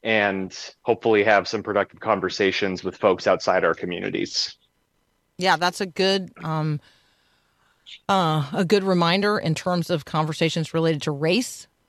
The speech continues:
Speaker 2: Um,
Speaker 1: Yes.
Speaker 2: probably in, yeah, in, in all kinds of other conversations that we have about diversity in the culture today. Yeah, that's so helpful.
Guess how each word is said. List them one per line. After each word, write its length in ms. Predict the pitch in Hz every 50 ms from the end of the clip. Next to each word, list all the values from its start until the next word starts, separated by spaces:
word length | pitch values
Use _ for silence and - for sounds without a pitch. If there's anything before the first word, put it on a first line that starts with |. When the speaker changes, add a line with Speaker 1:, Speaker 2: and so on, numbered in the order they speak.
| _
Speaker 2:
Um, 480 | - 151 151 151 147 143 143 139 143 - -
Speaker 1:
Yes. 140 | - - -
Speaker 2:
probably 460 | 165 156 170 165 160 170 165 160 156
in, 340 | - - - 165 165 160 -
yeah, 220 | - 165 156 110 117
in, 180 | 151 165 165
in 160 | - - 175 175
all 140 | 165 170
kinds 260 | - - 185 175 160 151
of 60 | 147
other 160 | 156 151 151
conversations 580 | - 160 151 147 139 139 - 151 - 165 156 143
that 100 | - 117
we 80 | 147 151
have 160 | 147 151 135
about 240 | 143 139 139 127 143
diversity 420 | 147 139 156 139 - - - 143
in 60 | 143 127
the 80 | 127
culture 340 | - - 143 143 - 160 147
today. 220 | 139 143 147 139
Yeah, 160 | - 185 175 160
that's 180 | 160 151 120
so 240 | - - - 160 147
helpful. 400 | 139 139 143 143 - - 139 127